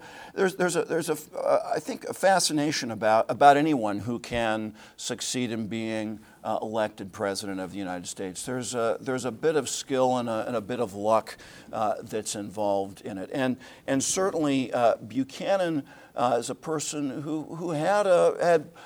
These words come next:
who had some good political skills. Uh, he,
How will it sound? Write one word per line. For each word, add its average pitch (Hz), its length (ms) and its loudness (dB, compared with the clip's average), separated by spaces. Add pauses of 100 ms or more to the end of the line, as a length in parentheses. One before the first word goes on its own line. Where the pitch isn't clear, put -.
(320)
who 190 140 -4
had 185 280 6
some 185 360 -2 (640)
good 139 480 6 (220)
political 131 600 -2
skills. - 720 -6
Uh, 113 500 6
he, 123 280 -2